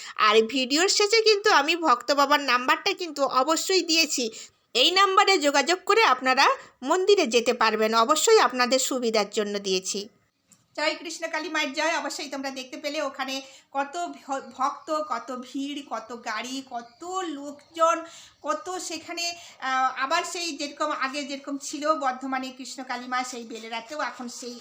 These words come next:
একই, একই ভক্ত। ভক্তকে কেউ আটকাতে পারবে না। হ্যাঁ, কিছু কিছু ইউটিউবাররা ভীষণভাবে পিছনে খোঁচা দিচ্ছে যাতে বন্ধ করা যায়।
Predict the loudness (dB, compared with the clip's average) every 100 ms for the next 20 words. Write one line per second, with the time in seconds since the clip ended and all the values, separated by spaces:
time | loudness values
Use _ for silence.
0 | -14 -14 -12 -12 -12 _ -12 -10 -10 -12
1 | -14 -16 -20 -20 -20 -20 -18 -10 -8 -8
2 | -8 -6 -6 -4 -2 -2 -4 -8 -6 -6
3 | -6 -10 -8 -8 -8 -10 -12 -10 -10 -10
4 | -10 -10 -4 -4 -2 -6 -8 -20 -14 -10
5 | -6 -4 -4 -6 -6 -6 -8 -10 -8 -10
6 | -10 -6 -2 -2 -6 -8 -8 -8 -8 -8
7 | -6 -6 -4 -4 -2 -2 -2 -2